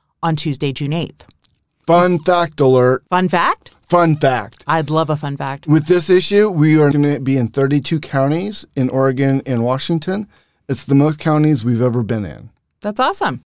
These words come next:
Speaker 1: Our goal has always been to be able to reach underserved areas.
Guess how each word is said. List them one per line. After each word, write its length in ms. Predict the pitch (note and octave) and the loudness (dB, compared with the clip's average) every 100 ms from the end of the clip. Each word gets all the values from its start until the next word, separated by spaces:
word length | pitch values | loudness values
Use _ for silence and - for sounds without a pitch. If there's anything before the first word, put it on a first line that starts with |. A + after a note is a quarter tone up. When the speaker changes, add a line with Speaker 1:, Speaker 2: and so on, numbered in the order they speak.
| _ - | _ -10
Speaker 1:
Our 80 | G#3+ | -2
goal 280 | A3 A#3 G#3+ | 0 2 0
has 220 | F3+ D#3+ | -4 -4
always 460 | E3+ F#3 G#3+ A3 | -2 -2 -2 -4
been 440 | E3 D#3+ E3 D#3 D#3+ | -6 -4 -2 -2 -6
to 140 | - | -8
be 240 | D3+ D#3+ - | -8 -8 -8
able 420 | D#3+ E3 D#3 E3+ | -8 -8 -8 -10
to 760 | E3+ - - E3+ D#3 D3+ D3 C3+ | -10 -10 -10 -8 -6 -6 -6 -6
reach 240 | E3+ D#3+ - | -6 -6 -8
underserved 500 | D#3+ D#3+ D#3 D#3 D3 | -6 -6 -6 -6 -4
areas. 480 | D3 D#3 G3+ B3+ | -6 -6 -8 -10